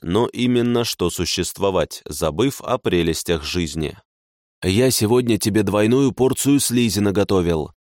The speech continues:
Поторапливайся, а то остынет». «Семеныч, стой!»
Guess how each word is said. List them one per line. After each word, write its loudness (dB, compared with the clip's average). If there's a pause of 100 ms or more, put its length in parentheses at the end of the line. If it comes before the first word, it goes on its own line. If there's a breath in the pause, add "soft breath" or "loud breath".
(140)
Поторапливайся, 0
а 0
то 0
остынет». -2 (220)
«Семеныч, 2
стой!» 2